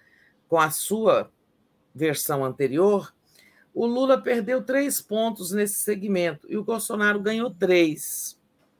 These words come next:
Embora isso não tenha feito, essa di-, essa diferença, ela não se reflete, assim, de forma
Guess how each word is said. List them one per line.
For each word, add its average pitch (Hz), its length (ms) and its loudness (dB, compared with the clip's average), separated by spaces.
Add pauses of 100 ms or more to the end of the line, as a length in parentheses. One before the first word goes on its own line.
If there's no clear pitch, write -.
(880)
Embora 165 500 2
isso 196 300 0
não 202 180 -2
tenha 175 360 0
feito, 165 520 -4 (560)
essa 147 300 -2
di-, - 160 -16 (140)
essa - 160 -16
diferença, 147 600 -4 (400)
ela 160 160 0
não 170 160 -2
se 170 200 0
reflete, 175 800 2 (240)
assim, 143 340 -6
de 123 140 -8
forma 143 640 -2